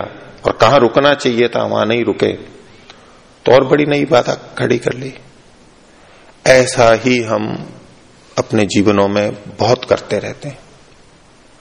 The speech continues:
जो आवश्यक नहीं है उसको भी कर लेते हैं, नियंत्रण नहीं रखते, तो समस्याओं में उलझ जाते हैं।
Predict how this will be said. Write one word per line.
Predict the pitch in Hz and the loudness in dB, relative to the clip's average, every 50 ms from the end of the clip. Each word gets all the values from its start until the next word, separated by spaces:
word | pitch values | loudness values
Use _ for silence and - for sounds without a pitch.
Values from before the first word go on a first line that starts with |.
| _ _ _ _ _ _ _ _ _ _ _ _ _ _ - - _ - _ _ _ _ _ _ _ _ _ _ - | _ _ _ _ _ _ _ _ _ _ _ _ _ _ -20 -20 _ -20 _ _ _ _ _ _ _ _ _ _ -12
जो | 95 90 127 151 180 | -4 2 4 6 6
आवश्यक | 175 - - 117 120 120 139 147 - - 185 175 - | 6 4 4 4 4 4 2 0 0 0 0 0 2
नहीं | 165 156 151 151 | 0 0 0 0
है | 151 170 165 - | -2 -2 -2 -2
उसको | - - - - - 117 113 | -2 -4 -4 2 4 4 4
भी | 110 - 165 170 | 6 4 2 2
कर | 170 135 127 - | 4 2 0 0
लेते | 101 95 92 90 - - | 0 -2 -4 -2 -4 -4
हैं, | 104 92 101 120 | -4 -4 -6 -2
नियंत्रण | - 117 123 131 123 107 - 110 110 | 0 2 2 2 0 0 -2 0 0
नहीं | 110 107 104 98 | 0 -2 -2 -2
रखते, | 117 - - - - - - 113 - - - _ _ - _ _ _ - | -2 -4 -4 -4 -8 -8 -8 -10 -14 -20 -20 _ _ -20 _ _ _ -4
तो | - 98 | -4 -2
समस्याओं | - - - 95 90 - - - - | -2 0 0 0 0 0 0 0 0
में | 95 98 | 0 0
उलझ | - - 95 98 - - | -2 0 0 0 0 0
जाते | - - 131 - - 170 | 0 0 0 0 -2 -6
हैं। | 175 - | -8 -8